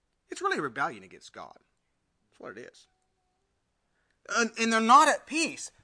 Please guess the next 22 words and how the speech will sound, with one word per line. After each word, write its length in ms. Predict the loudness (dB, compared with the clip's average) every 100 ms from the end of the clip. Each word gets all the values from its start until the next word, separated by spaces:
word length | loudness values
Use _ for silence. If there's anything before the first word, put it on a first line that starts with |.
| -2
They 120 | 8
don't 240 | 8 8
have 540 | 0 0 0 0 0 -4 _ _ _
peace 400 | -2 0 0 -4
with 200 | -8 -8
God. 280 | -4 -2 -2 -6 _ _ _ _ _ -20 _ -20 -4
You 100 | 2
know, 40 |
Roman, 260 | 4 4 2
the, 160 | 0 -4
the, 200 | -2 -4 -4 _ _ _ _
there's 160 | -12 -4
two 180 | -2 0
thoughts 300 | 2 2 0
here 220 | -4 -4
as 120 | -8
we 60 | -10
think 140 | -10
about 280 | -6 -6 -6
peace. 440 | -6 -6 -8 -16 -18 _ -4
We 140 | -2
ha-, 120 | -2